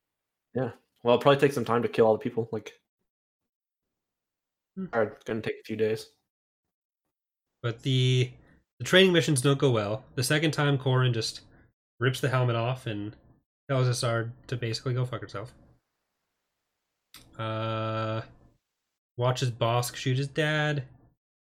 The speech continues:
Speaker 2: and then
Speaker 1: Oh,
Speaker 2: he's
Speaker 1: yeah, I forgot
Speaker 2: tossed
Speaker 1: about
Speaker 2: in
Speaker 1: that.
Speaker 2: Gen Pop. We get the worst season of Prison Break.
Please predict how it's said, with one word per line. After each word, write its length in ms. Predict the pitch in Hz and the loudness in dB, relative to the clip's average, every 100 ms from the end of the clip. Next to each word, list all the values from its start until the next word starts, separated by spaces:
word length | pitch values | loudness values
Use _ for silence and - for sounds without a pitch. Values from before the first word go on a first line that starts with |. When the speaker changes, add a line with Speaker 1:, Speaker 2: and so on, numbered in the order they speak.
| _ | _
Speaker 2:
and 180 | 127 117 | -4 0
then 100 | 117 | 6
Speaker 1:
Oh, 40 | 127 | 8
Speaker 2:
he's 80 | |
Speaker 1:
yeah, 60 | 123 | 8
I 40 | |
forgot 100 | 117 120 | 6 6
Speaker 2:
tossed 140 | 110 | 6
Speaker 1:
about 40 | 120 | 4
Speaker 2:
in 60 | 110 | 0
Speaker 1:
that. 80 | |
Speaker 2:
Gen 200 | 120 107 | -2 -2
Pop. 320 | 104 95 92 - - - _ _ _ _ _ _ _ _ _ _ _ _ _ _ _ _ _ | -4 -6 -6 -10 -20 -20 _ _ _ _ _ _ _ _ _ _ _ _ _ _ _ _ _
We 100 | 123 | -2
get 140 | 117 123 | 0 0
the 80 | |
worst 280 | 110 117 - | 0 0 0
season 280 | 127 117 131 | -4 -4 -6
of 120 | 131 | -8
Prison 260 | - 98 90 | -8 -10 -10
Break. 460 | 95 107 - - | -12 -14 -18 -20